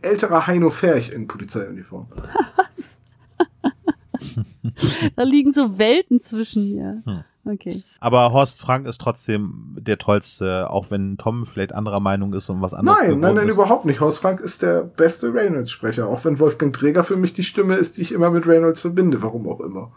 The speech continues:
Speaker 3: Ja, okay. Ja, so, da können wir uns drauf einigen. Gut, die Folge ist am Ende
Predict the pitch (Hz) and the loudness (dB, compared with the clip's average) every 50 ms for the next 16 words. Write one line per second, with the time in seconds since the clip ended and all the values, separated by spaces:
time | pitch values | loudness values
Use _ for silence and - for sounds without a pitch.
0 | - - 95 101 107 110 117 - - 92 82 80 - _ _ _ _ _ _ _ | -20 -14 -10 -8 -6 -6 -6 -4 -4 -4 -4 -4 -8 _ _ _ _ _ _ _
1 | _ _ - 131 147 151 156 151 143 131 127 135 123 101 120 127 120 135 123 113 | _ _ 2 4 4 4 4 2 -2 -2 -2 -2 0 2 0 0 2 2 2 2
2 | 104 - - 107 - - - 90 87 80 73 - 85 - _ _ - - - - | 0 0 -2 -4 -4 -4 -4 -4 -4 -4 -6 -10 -14 -20 _ _ -20 -20 -20 -20
3 | - _ _ _ _ _ _ _ - 233 185 - - - - 175 165 240 247 247 | -20 _ _ _ _ _ _ _ 2 4 4 4 2 -2 -2 2 4 4 4 2
4 | 233 - 220 208 208 226 240 226 170 123 127 170 233 | 2 0 0 -2 0 0 2 4 4 4 4 2 0